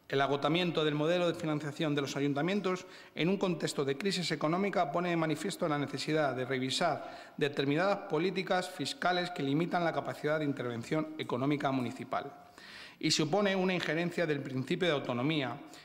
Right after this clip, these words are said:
y suficiencia de los recursos municipales consagrados en nuestro ordenamiento jurídico.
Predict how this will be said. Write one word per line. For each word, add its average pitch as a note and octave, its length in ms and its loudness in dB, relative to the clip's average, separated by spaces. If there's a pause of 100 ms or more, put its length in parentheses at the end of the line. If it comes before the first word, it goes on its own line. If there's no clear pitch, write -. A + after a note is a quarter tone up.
(100)
y E3 120 0
suficiencia D#3+ 760 0
de D3+ 100 2
los C3+ 160 2
recursos D#3+ 420 0
municipales D3 760 2
consagrados D#3 720 0
en D3+ 100 2
nuestro D3 380 0
ordenamiento C#3 600 0
jurídico. - 600 -6